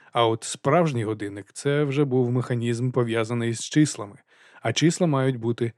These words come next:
досконалі. Вона знову схилила голову вбік. "А як ви перевіряєте їх на точність?" — запитала вона. Його часто запитували про це в гільдії, відколи в нього прорізався талант.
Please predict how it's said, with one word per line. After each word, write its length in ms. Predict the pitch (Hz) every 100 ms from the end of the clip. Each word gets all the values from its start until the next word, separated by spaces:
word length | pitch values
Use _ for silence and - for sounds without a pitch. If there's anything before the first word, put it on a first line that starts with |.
| _
досконалі. 640 | 120 123 - 123 104 92 - _ _ _ _ _ _ -
Вона 220 | 127 120
знову 300 | 110 127 110
схилила 380 | 117 131 117 107
голову 420 | 104 117 110 110
вбік. 360 | 104 104 - - _ _ _ _ _ _ _
"А 100 | 147
як 280 | 175 240 -
ви 100 | 214
перевіряєте 720 | - 214 208 220 170 131 139
їх 180 | 131 -
на 60 |
точність?" — 600 | 156 123 - 113 - - _ _ _ _
запитала 500 | 120 117 127 117 107
вона. 280 | 104 101 98 _ _ _ _ _ _ _ _ _
Його 260 | 143 123 139
часто 380 | 165 139 - 123
запитували 560 | 120 147 135 120 117
про 180 | 110 120
це 140 | -
в 80 | 117
гільдії, 480 | 104 113 107 113 - _ _ _ _ -
відколи 320 | 131 147 131
в 60 | 123
нього 260 | 123 117
прорізався 640 | 113 127 127 113 120 - 127
талант. 500 | 135 110 98 -